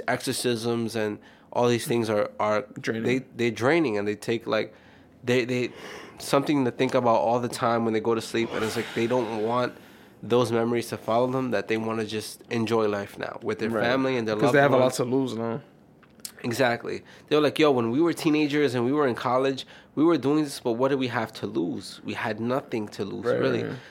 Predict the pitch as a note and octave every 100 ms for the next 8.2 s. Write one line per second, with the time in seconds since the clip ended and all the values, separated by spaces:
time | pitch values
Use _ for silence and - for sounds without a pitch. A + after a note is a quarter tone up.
0 | - A#2 C#3+ D#3 C#3 A#2 B2 A#2+ B2 A#2
1 | A2 G#2 G#2 G2 G2+ - G#2+ G#2 - G2
2 | C3 C#3 - - - - - - - -
3 | - - - D#3+ D#3 C3+ A2 A2+ A2+ G#2+
4 | G#2 G#2 G#2 - F2+ - - - - A#2
5 | A2+ G#2+ G#2+ G#2 - _ _ _ - _
6 | - B2+ C3 - D3 D#3 C3+ B2+ - B2+
7 | B2+ A2+ A2 - A2 A#2 A2 G#2+ G#2+ G2+
8 | G2+ -